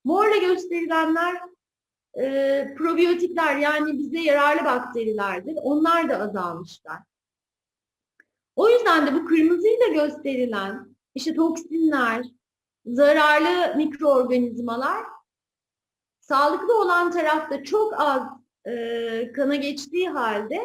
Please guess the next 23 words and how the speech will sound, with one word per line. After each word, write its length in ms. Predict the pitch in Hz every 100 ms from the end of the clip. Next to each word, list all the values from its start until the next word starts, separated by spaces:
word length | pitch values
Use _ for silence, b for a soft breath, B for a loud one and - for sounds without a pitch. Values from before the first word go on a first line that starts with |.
| 508 _ _
sağlıksız 560 | - 311 339 - - 381
olan 380 | 339 311 311 -
tarafta 440 | 277 269 277 294
bakın 260 | 339 311 269
bariyerler 640 | 285 311 311 320 359 370
yok 240 | 359 381
olduğu 260 | 339 254 208
için 340 | 214 - 240
bunlar 360 | 254 277 294 233
bariyerler 680 | 262 269 277 247 214 240 415 - _ _ _ _ _ 294
nasıl, 600 | 415 440 370 339 - 226
e, 380 | 247 240 240
hızlı 340 | 262 320 277 320
bir 60 |
şekilde 400 | - 277 - 302 330
kana 180 | 302
geçebiliyorlar? 880 | 302 277 - 240 233 220 180 165 208
Çünkü 260 | - 320 311
onları 340 | 302 320 339
tutacak 500 | - 311 285 311 311
bir 60 | 269
şey 320 | - 320 302
yok. 360 | 240 156 -